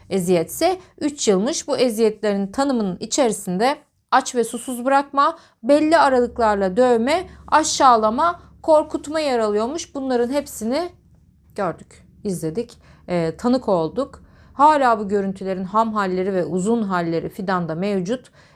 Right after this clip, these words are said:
İsteyen savcıya, polise, jandarmaya Fidan bunları verecektir seve seve. Zaten amacı da bu değil miydi?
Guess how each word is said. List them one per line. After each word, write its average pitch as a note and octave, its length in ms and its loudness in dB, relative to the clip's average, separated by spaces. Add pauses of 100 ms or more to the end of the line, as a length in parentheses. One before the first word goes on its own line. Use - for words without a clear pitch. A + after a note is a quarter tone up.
İsteyen G#3+ 640 0
savcıya, G3 840 2
polise, G3 360 -2
jandarmaya G3 800 -2 (300)
Fidan A3 420 0
bunları G#3 280 -4
verecektir G#3+ 540 -2
seve B3 320 -2
seve. A3+ 260 -2
Zaten G3+ 400 0
amacı F#3+ 400 -4
da B3+ 140 2
bu G#3+ 120 -2
değil G#3+ 280 2
miydi? F3+ 540 -4